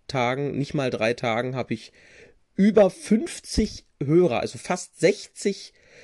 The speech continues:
fast sechzig, äh, ab-, ab-, abgespielte Podcast-Folgen. Und das ist der Wahnsinn. Ich weiß gar nicht, wo die alle herkommen. Natürlich poste ich das auf Social Media, aber ich hab mir immer so gedacht, „Ja komm, wenn, wenn fünf,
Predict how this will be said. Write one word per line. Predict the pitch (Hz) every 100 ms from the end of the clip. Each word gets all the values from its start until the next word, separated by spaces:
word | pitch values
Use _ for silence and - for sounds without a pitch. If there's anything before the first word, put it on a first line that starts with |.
| - _
fast | - 170 - -
sechzig, | 131 156 - - - 190 - - -
äh, | - 139 127 -
ab-, | - _ -
ab-, | 165 - - - -
abgespielte | - - 151 - 151 156 147 147 139 131 127 123 110 -
Podcast-Folgen. | - 147 - 156 156 - - 151 151 156 - - - _
Und | - 123 123
das | 120
ist | 120
der | 120 101
Wahnsinn. | 110 123 95 - _ _ 120
Ich | 117
weiß | 120
gar | 120
nicht, | 117 120
wo |
die | 113
alle | 110
herkommen. | 120 113 - 98 95
Natürlich | 113 - 147 -
poste | 135 135 131
ich |
das | 127
auf | 110 110
Social | 127 123
Media, | 117 143 139
aber | 123 107
ich | -
hab | -
mir |
immer | 123 127
so | 120
gedacht, | 113 113 113 98
„Ja | 98
komm, | - 113
wenn, | 101 101
wenn | - 110
fünf, | - 165 220